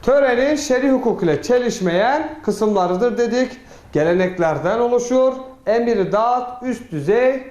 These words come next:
yargıçtır. Peki genel itibariyle hukuka devam edersek, hukukun uygulayıcısı kimdir?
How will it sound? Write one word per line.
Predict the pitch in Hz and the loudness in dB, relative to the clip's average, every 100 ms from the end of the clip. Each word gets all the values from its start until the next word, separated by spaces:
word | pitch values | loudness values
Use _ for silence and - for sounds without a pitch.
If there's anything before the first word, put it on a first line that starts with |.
| - | -6
yargıçtır. | 202 165 127 110 - - - | -2 0 -2 -8 -10 -8 -2
Peki | 320 302 143 - - - | 0 0 -4 -4 -16 -4
genel | 190 262 311 311 | -2 0 0 0
itibariyle | 302 240 220 180 147 | 0 0 0 0 -2
hukuka | 143 214 233 254 262 226 | -2 -2 0 2 2 2
devam | 233 240 254 233 | 2 2 0 -2
edersek, | 147 240 220 196 131 - - - - - - - - - - - - - - - - - | 0 0 0 -4 -6 -6 -14 -14 -20 -20 -20 -10 -8 -8 -14 -18 -16 -16 -18 -18 -16 -4
hukukun | 220 233 269 277 294 311 302 | 0 0 2 0 2 0 0
uygulayıcısı | 233 226 233 254 254 254 220 247 247 320 | 0 0 0 0 2 0 -2 -4 -4 -4
kimdir? | 311 233 175 185 277 | -2 -2 0 2 0